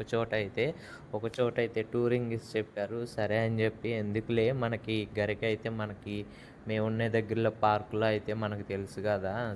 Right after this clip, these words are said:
so, ఎందుకులే అని చెప్పి నేనైతే తీసుకోలేదు.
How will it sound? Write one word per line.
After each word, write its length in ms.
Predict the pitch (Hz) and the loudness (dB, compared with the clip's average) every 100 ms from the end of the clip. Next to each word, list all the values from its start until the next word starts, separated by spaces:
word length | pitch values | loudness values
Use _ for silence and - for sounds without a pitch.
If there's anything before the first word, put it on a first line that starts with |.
| - | -8
so, 100 | 101 101 95 98 | -6 -2 -2 -2
ఎందుకులే 400 | 101 104 104 110 | -2 -2 0 2
అని 100 | 110 107 | 2 0
చెప్పి 200 | 98 - | -4 -4
నేనైతే 460 | 113 107 107 104 107 | -4 -2 0 -2 -4
తీసుకోలేదు. 760 | 110 101 - 101 98 92 123 | -4 -6 -6 -4 -4 -2 -4